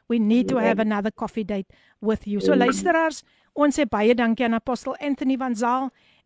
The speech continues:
Speaker 1: Ek sê baie dankie aan julle wie vandag ingeskakel het. Onthou, onthou, ehm, volgende week maak ons weer so en dan het ons vir Amina Joel met haar nuwe enkelsnit. En, uh, o ja, en die, on-, die eerste gedeelte is natuurlik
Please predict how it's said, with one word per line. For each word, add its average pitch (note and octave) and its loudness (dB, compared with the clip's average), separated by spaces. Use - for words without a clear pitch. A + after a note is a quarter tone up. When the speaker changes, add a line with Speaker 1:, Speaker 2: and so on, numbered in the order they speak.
Speaker 1:
Ek C#4+ 0
sê D4 2
baie A#3+ 2
dankie B3 0
aan A#3 -2
julle A#3 2
wie B3+ -2
vandag A3+ -2
ingeskakel C4+ -4
het. B3+ -4
Onthou, C4+ -2
onthou, A3+ 0
ehm, A#3 0
volgende F4 -6
week A#3 -2
maak G3+ -4
ons F#3+ -4
weer G#3 -2
so - -6
en A3 0
dan G#3 -2
het D4+ -4
ons F4 -4
vir C#4+ -6
Amina D#4 -2
Joel G#3 -2
met A3+ 0
haar G3+ -2
nuwe A3+ 0
enkelsnit. D4+ -2
En, A3 0
uh, G#3 0
o G4 4
ja, G#3+ 2
en A#3+ 2
die, G#3+ -2
on-, G#3 -6
die G#3 -6
eerste D#4 -2
gedeelte A#3 0
is B3+ -4
natuurlik C4+ -2